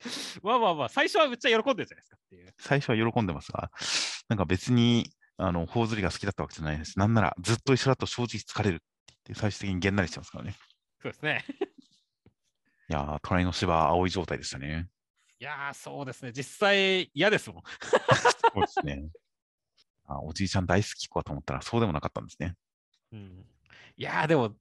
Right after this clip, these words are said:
Speaker 1: いくら大好きでもさ、<laughs> ずっとは嫌でしょっていう。
Speaker 2: <laughs> まあ、頬ずりだけずっとされたら当然嫌ですが。でも、三日間、三日間ずっと溺愛されるのは、まあ、辛いっていう、まあ、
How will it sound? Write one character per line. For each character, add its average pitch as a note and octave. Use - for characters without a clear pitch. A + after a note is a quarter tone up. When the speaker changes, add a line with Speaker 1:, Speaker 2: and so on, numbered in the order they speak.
Speaker 1:
い -
く E4+
ら F#3+
大 D#3
好 -
き E3
で G#2+
も -
さ、 F2
<laughs> -
ず B2
っ -
と F4
は A3
嫌 C#3
で B2
し -
ょ -
っ -
て F2
い E2
う。 E2
Speaker 2:
<laughs> -
ま -
あ、 C2
頬 D3+
ず D3+
り D3
だ C#3
け B2
ず A2+
っ -
と -
さ B2+
れ A#2
た A#2+
ら E2
当 E2+
然 D#2+
嫌 D#2
で -
す -
が。 -
で F2+
も、 D#2+
三 D#2
日 -
間、 E2
三 F2+
日 -
間 E2
ず E2
っ -
と F#2
溺 F#2
愛 F2+
さ G2
れ F#2
る F2
の D2
は、 B1+
ま C#2+
あ、 -
辛 -
い -
っ -
て E2
い B1+
う、 -
ま D2+
あ、 -